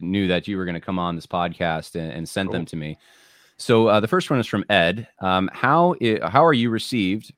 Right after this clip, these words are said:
Speaker 1: in the, I kind of already asked this, but the U-, United Kingdom in general, not just the church,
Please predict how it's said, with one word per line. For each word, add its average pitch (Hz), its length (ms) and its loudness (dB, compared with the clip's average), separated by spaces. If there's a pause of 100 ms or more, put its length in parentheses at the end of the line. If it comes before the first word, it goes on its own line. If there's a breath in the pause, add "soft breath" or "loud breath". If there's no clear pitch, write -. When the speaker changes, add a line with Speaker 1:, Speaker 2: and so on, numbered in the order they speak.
(120)
Speaker 1:
in 95 320 -2
the, 90 480 -4
I 98 120 -2
kind 120 160 -2
of 85 60 -4
already 80 180 -2
asked 76 240 -2
this, - 140 -14
but 82 180 -6
the 98 80 -2
U-, 101 100 0
United 107 400 0
Kingdom 98 300 -2
in 85 100 -2
general, 82 380 -2
not 87 240 -2
just 101 200 -4
the 82 60 -14
church, 73 420 -8